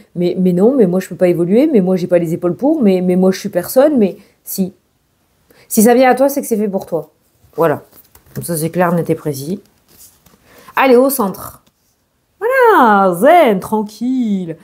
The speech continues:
Tranquillité, sérénité, paix. Zen attitude.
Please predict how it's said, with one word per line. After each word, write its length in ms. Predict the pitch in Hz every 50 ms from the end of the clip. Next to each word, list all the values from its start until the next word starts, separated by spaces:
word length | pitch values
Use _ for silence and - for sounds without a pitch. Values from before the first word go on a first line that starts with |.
| _ _ _
Tranquillité, 560 | - - 294 294 294 320 311 311 311 320 320
sérénité, 640 | 311 - 311 285 269 254 254 247 247 220 208 208 214
paix. 440 | 208 208 - 180 165 170 170 170 - _ _ - - - - - - - - _ _ -
Zen 180 | 175 208 214
attitude. 580 | 208 208 202 - 185 - - - 180 156 156